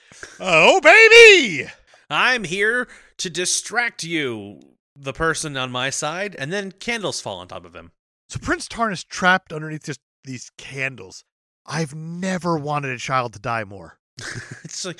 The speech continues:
Speaker 2: please, can this be it for this guy?
Speaker 1: This, he's so annoying and frustrating, and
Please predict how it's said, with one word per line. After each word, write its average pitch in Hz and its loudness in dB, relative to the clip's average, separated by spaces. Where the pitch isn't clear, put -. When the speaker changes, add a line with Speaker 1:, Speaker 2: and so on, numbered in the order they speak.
Speaker 2:
please, 240 -8
can 190 -12
this 214 -6
be 185 -8
it 180 -8
for 190 -14
this 175 -14
guy? 185 -10
Speaker 1:
This, 190 -10
he's 196 -8
so 269 0
annoying 208 -6
and 123 -10
frustrating, 160 -10
and 135 -14